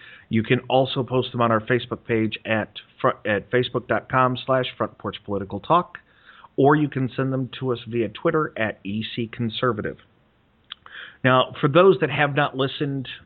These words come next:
uh, to the show before, or it's been a while, um, we, we like to mix things up. We like to talk about, i-, in general cases, other things,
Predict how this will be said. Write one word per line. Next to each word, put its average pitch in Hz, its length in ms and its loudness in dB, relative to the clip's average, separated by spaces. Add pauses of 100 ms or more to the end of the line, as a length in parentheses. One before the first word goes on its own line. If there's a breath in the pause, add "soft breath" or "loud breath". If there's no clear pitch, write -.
uh, 123 360 0
to 127 100 -6
the 127 80 -4
show 156 200 4
before, 160 440 4
or 120 180 8
it's 117 140 2
been 131 160 2
a 139 40 0
while, 139 400 2 (420 loud breath)
um, 120 600 2
we, 143 400 -2
we 131 140 -2
like 151 320 2
to - 80 -4
mix 170 340 -2
things 156 320 0
up. 151 220 2
We 147 60 -2
like 143 220 -4
to 135 60 -12
talk 156 320 0
about, 131 500 0
i-, - 40 -16
in 127 1200 -2
general 151 440 6
cases, 147 600 -2 (560 loud breath)
other 135 400 2
things, 143 460 0